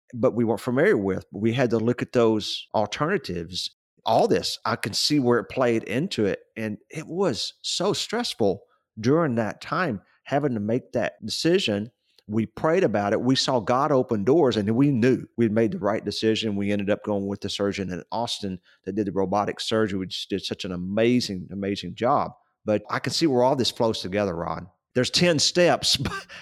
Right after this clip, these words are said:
but you could end up, nine could be at, coming in at number two, and, and then, but you gotta do 'em all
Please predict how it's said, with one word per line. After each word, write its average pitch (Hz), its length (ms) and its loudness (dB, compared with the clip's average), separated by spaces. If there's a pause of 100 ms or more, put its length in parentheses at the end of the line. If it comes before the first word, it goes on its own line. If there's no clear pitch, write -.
but 131 120 2
you 139 160 0
could 139 160 2
end 147 200 6
up, - 220 0
nine 135 460 2
could 113 160 -2
be 123 220 4
at, - 180 2
coming 127 240 2
in 123 140 4
at 101 60 -2
number 113 240 4
two, 131 440 4
and, 110 200 2
and 110 200 0
then, 117 200 0
but 110 200 -4
you 120 80 -2
gotta 143 260 2
do 127 200 4
'em 101 100 0
all 101 540 2